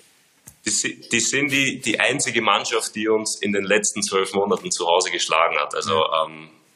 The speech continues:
Speaker 1: da, schon alleine deswegen muss man Respekt haben. Ähm, die sind so ein bisschen, ja, also wie es der, wie es der Name schon sagt, Union gegen Union. Äh, ich glaub, das sagt schon viel aus. Die spielen ähnlich wie wir, sind eklig wie wir.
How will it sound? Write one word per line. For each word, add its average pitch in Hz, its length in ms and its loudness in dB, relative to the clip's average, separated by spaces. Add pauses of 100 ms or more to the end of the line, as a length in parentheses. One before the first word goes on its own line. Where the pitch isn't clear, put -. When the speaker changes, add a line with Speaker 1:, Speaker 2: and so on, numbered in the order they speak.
Speaker 1:
da, 82 380 0 (200)
schon 107 220 2
alleine 98 260 4
deswegen 95 440 0
muss 90 140 -2
man 92 120 2
Respekt - 480 -2
haben. 95 500 0
Ähm, 85 340 0 (500)
die 92 60 0
sind 120 260 2
so 113 100 4
ein 104 120 2
bisschen, 110 640 2 (1200)
ja, 95 360 4
also 90 260 0
wie 101 60 0
es 101 100 -2
der, 92 320 2
wie - 20 -4
es 90 120 -4
der 90 100 2
Name 90 260 4
schon 90 160 -4
sagt, - 300 0
Union 95 340 2
gegen 92 240 0
Union. 87 400 2 (220)
Äh, 82 320 0
ich - 60 -6
glaub, 85 240 0
das - 180 0
sagt 85 240 0
schon - 100 -4
viel 85 180 0
aus. 85 400 2 (140)
Die 90 80 -2
spielen 117 500 2
ähnlich 117 400 4
wie 101 160 2
wir, 110 440 4 (640)
sind 98 340 0
eklig 113 520 2
wie 101 180 2
wir. 107 420 6